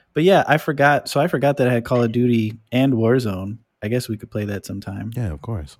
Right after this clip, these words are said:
Speaker 2: of course.
Speaker 1: I got tricked into, well, not so much tricked, but yeah, I, I've been playing fifa with, with Mexican people lately, even though I've been meaning to, to play more Final Fantasy.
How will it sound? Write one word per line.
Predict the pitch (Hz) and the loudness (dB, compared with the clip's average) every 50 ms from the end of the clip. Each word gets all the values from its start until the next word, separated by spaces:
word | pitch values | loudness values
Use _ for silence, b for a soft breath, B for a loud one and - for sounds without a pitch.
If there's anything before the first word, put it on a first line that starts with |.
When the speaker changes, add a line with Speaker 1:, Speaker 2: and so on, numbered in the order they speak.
| - - | -16 -16
Speaker 2:
of | 90 | -12
course. | - 107 92 78 73 - - - - _ _ _ | -10 -8 -8 -10 -10 -14 -20 -20 -20 _ _ _
Speaker 1:
I | - 143 | 0 2
got | 175 175 165 | 2 0 2
tricked | - 170 160 160 - | 0 -2 -2 0 -2
into, | 156 147 143 131 123 120 113 117 - _ _ | -2 0 2 2 2 0 -2 -4 -6 _ _
well, | - 127 | -2 0
not | 135 135 123 - | 0 0 0 -2
so | - | -2
much | 120 117 110 - | -2 -2 -2 -2
tricked, | - 120 110 107 - - | -2 -4 -4 -4 -6 -6
but | - | -2
yeah, | 117 127 131 117 | 0 0 2 0
I, | 110 110 110 - | -2 -4 -6 -10
I've | 113 117 - _ _ _ | -10 -12 -12 _ _ _
been | - 113 117 | -8 -8 -6
playing | 117 135 123 120 110 | -4 -4 -4 -4 -4
fifa | - - 113 120 - - 131 127 | -6 -6 -8 -8 -6 -6 -4 -4
with, | 120 117 113 _ _ | -4 -4 -6 _ _
with | - 110 107 110 | -10 -10 -8 -6
Mexican | 110 117 117 - - - 127 | -6 -8 -8 -8 -8 -8 -8
people | 120 - 135 131 - 127 | -6 -6 -10 -8 -6 -6
lately, | 131 135 139 131 131 135 143 143 _ _ _ _ _ _ _ _ _ _ _ _ _ _ | -6 -6 -6 -6 -8 -10 -10 -10 _ _ _ _ _ _ _ _ _ _ _ _ _ _
even | - 120 117 120 117 | 0 0 2 2 2
though | 120 120 | 4 4
I've | 120 117 117 117 | 4 4 2 2
been | 117 110 110 | 0 0 0
meaning | 113 113 110 117 110 107 | 0 0 0 0 -2 -4
to, | - 113 104 _ _ _ | -6 -10 -12 _ _ _
to | - - 107 104 101 98 - _ | -10 -8 -6 -6 -6 -8 -10 _
play | _ - 113 110 | _ -6 -4 -4
more | 107 107 107 110 110 107 101 | -4 -4 -4 -4 -6 -6 -6
Final | - - 107 107 104 | -8 -8 -8 -8 -8
Fantasy. | - - 104 104 113 113 - - 113 120 123 | -8 -8 -8 -6 -6 -8 -8 -10 -12 -12 -12